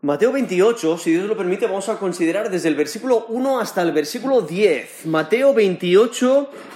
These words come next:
desde el versículo uno hasta el versículo diez. Cristo resucitó con poder.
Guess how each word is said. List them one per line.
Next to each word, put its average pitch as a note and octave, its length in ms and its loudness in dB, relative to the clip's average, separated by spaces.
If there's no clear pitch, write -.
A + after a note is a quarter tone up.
desde D3 180 0
el D3+ 60 2
versículo A3+ 540 0
uno B3+ 400 2
hasta F3+ 300 0
el E3 100 2
versículo A3+ 680 0
diez. F3 440 0
Cristo F3+ 760 2
resucitó E3 720 2
con G3 320 2
poder. D#3+ 580 0